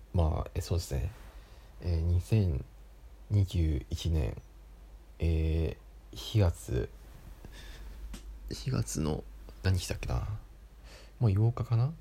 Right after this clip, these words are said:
八日ですね。四月の八日に、四月の八日、いや、まだ四月の七日か。えー、四月の七日です。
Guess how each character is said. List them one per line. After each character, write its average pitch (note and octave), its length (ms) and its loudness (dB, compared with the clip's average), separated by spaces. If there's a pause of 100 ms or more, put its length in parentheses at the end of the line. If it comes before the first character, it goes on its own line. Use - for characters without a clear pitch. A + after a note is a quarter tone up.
(240)
八 G#2 200 6 (120)
日 F#2+ 360 6 (540)
で F#2+ 100 8
す - 140 -2
ね。 F2+ 320 -2
四 - 120 -6
月 F2 160 2
の F#2 300 2
八 - 60 -
日 F2 280 4 (340)
に、 E2+ 120 2 (760)
四 - 140 -2
月 F2 200 2
の E2+ 80 6
八 - 120 -2
日、 - 40 -8
い - 40 -6
や、 F2 140 2
ま A2+ 120 4
だ A#2 80 4
四 - 100 -6
月 - 160 4
の D#2 80 2
七 E2 80 2
日 - 140 -2
か。 D2+ 240 0
え F#2 80 2
ー、 F2+ 40 2
四 - 140 2
月 F#2+ 140 4
の F2 100 0
七 F2 140 4
日 - 100 0
で F2 140 4
す。 - 480 -10